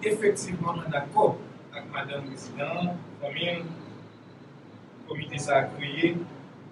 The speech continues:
par un arrêté qui a pour mission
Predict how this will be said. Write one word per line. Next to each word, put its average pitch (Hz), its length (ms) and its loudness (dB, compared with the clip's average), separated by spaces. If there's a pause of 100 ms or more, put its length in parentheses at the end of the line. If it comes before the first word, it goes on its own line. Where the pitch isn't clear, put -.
(640)
par - 100 -6
un 135 220 0
arrêté 135 480 4 (1600)
qui - 220 -2
a - 60 -6
pour - 180 -10
mission - 360 -2